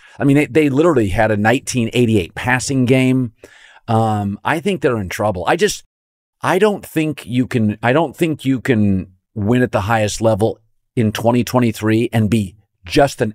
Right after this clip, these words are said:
athlete that can't throw at quarterback or bad at quarterback. I don't care what your roster is. I watched Clemson and Duke. How many players does Duke have that Clemson recruits? And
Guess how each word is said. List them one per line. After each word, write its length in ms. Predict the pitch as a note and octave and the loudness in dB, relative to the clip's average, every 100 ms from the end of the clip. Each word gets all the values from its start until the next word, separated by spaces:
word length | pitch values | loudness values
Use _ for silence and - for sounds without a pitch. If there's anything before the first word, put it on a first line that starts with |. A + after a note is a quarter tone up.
| - | -6
athlete 500 | G#2+ B2+ - B2 G#2+ | -6 -6 -4 -4 -4
that 120 | - | -6
can't 240 | - A2 | -6 -6
throw 200 | - A#2 | -2 -2
at 80 | A2 | 0
quarterback 500 | - G#2 A2+ A2 A2 | 0 0 2 0 -2
or 80 | F#2+ | -4
bad 240 | G2 F#2+ | -2 -2
at 80 | F#2+ | -2
quarterback. 420 | - G2 F#2+ E2+ - | -4 -4 -4 -6 -4
I 80 | |
don't 120 | D#3+ F3+ | -4 -4
care 160 | D#3 | -6
what 160 | D#3+ C#3+ | -6 -4
your 100 | C3 | 0
roster 340 | C#3+ - A2 | 0 -2 -6
is. 80 | G2 | -2
I 100 | D#3 | 2
watched 340 | F#3 E3 - - - - | 2 2 -2 -20 -20 -12
Clemson 580 | - F3 G3+ E3+ F3 E3+ | -4 0 2 2 2 2
and 200 | C#3+ A2+ | 0 2
Duke. 380 | D#3+ B3+ - - _ _ _ - | 4 4 0 -12 _ _ _ -4
How 120 | A#3 | 0
many 160 | B3 | 0
players 420 | G#3+ - G3+ G3+ D3 | -2 0 0 0 -2
does 160 | C3+ | -4
Duke 240 | - G3 - | -2 -2 0
have 200 | F#3+ D#3 | 0 2
that 120 | - | -2
Clemson 440 | - F#3+ D3+ D#3+ | -2 -2 -2 -2
recruits? 680 | A#2+ - - A3 B3+ - - - | -2 -4 -2 2 2 0 -4 -2
And 240 | E3+ | -2